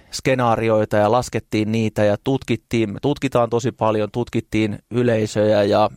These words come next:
ja, tota, tutkittiin erilaisia asioita. Ää, meillä oli muutama fokusryhmä, jossa, jossa tutkittiin ihmisten, niin kuin, haluja ja toiveita. Ja meillä oli jopa, niin kuin, toukokuussa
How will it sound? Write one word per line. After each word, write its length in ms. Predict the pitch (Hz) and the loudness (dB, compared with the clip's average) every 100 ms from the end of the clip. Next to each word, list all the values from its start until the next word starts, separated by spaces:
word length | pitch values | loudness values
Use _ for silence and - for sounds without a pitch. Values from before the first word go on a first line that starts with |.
| - | -6
ja, 140 | 107 | -6
tota, 280 | - 101 104 | -4 -2 -2
tutkittiin 580 | 117 117 110 - 101 107 | -2 -4 -6 -4 -2 0
erilaisia 520 | 110 107 104 104 107 | 0 2 2 2 0
asioita. 520 | 117 107 101 98 101 - - - - - - | 0 0 0 0 -2 -2 -10 -20 -20 -20 -4
Ää, 160 | - 110 | 0 2
meillä 200 | 117 117 | 2 0
oli 80 | 113 | 0
muutama 360 | 120 120 113 | 0 0 0
fokusryhmä, 1000 | - 131 120 113 - _ - 127 120 113 | 0 0 -2 -6 -8 _ -6 -4 -2 0
jossa, 380 | 110 107 - 107 104 - | 0 0 0 -2 -4 -10
jossa 300 | 117 117 - | -4 -4 -2
tutkittiin 500 | 110 113 113 - 110 | -4 -4 -6 -4 -2
ihmisten, 480 | 113 110 - 107 107 _ _ - - _ - _ - | -2 -2 -2 -2 -4 _ _ -20 -20 _ -20 _ -10
niin 120 | 101 | -6
kuin, 220 | 110 110 123 - | -4 -4 -6 -14
haluja 420 | - 123 120 117 107 | -8 -2 0 2 2
ja 140 | 104 | 2
toiveita. 600 | 110 107 98 92 101 95 | 2 0 2 0 0 2
Ja 180 | 92 92 - _ _ _ _ _ _ _ - - - | 2 0 -4 _ _ _ _ _ _ _ -18 -16 -4
meillä 180 | 131 120 | 0 2
oli 120 | 131 | 2
jopa, 240 | 127 123 | 0 0
niin 140 | 117 113 | -2 -6
kuin, 140 | 120 | -4
toukokuussa 1000 | - 139 123 113 - 107 107 - - 104 | 0 0 0 -2 -4 -6 -4 -4 -2 -2